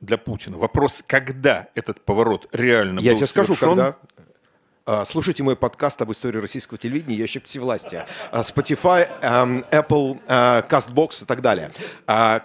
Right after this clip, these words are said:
Speaker 2: когда начались, когда сыграли старые песни о главном
Speaker 1: А когда их сыграли?
Speaker 2: Э, в девяносто седьмом, если не девяносто восьмом.
Speaker 1: Э, а вот не надо.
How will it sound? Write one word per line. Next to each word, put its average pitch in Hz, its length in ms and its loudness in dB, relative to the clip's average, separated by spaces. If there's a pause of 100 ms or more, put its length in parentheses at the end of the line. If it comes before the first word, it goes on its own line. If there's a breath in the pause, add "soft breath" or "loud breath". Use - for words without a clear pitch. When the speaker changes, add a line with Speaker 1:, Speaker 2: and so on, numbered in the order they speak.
Speaker 2:
когда 139 420 2
начались, 165 580 -4 (100)
когда 139 280 0
сыграли 151 500 0
старые 143 420 0
песни 127 360 -4
о 120 120 -8
главном 120 460 0
Speaker 1:
А - 60 2
когда 165 460 2
их 170 180 0
сыграли? 120 500 0 (180)
Speaker 2:
Э, 127 200 2
в 110 80 -4
девяносто 151 440 0
седьмом, 151 340 -2
если 113 180 -2
не 117 140 0
девяносто 123 260 2
восьмом. 147 260 8
Speaker 1:
Э, 151 80 2 (140)
а 151 120 6
вот 233 240 0
не 185 120 0
надо. 101 340 0